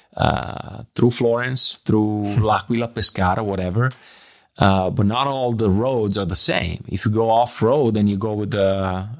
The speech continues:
you know, a sports car, you might end up destroying the sports car. Uh, so you need to know where you wanna go, and you need to choose the right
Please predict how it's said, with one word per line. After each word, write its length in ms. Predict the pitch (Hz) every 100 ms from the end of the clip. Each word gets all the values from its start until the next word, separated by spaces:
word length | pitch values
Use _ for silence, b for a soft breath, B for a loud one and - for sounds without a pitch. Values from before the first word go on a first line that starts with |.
| -
you 120 | 107
know, 400 | 98 95 92 -
a 40 |
sports 360 | - - 147 -
car, 360 | - 92 - - B B B B -
you 80 |
might 240 | 104 113 110
end 200 | 107 104
up 180 | 107 -
destroying 480 | 104 - 143 180
the 80 | 135
sports 340 | - - - -
car. 320 | - - - _ _ _ _ _ _
Uh, 680 | - 90 87 87 85 82 -
so 200 | - 98
you 140 | 98 98
need 200 | 127 127
to 60 |
know 220 | 117 120
where 180 | 113 107
you 120 | 104
wanna 160 | 101 98
go, 460 | 92 143 120 139 -
and 200 | 101 98
you 60 | 98
need 200 | 110 110
to 80 |
choose 340 | - - 117 98
the 120 | 92
right 580 | 98 104 92 87 -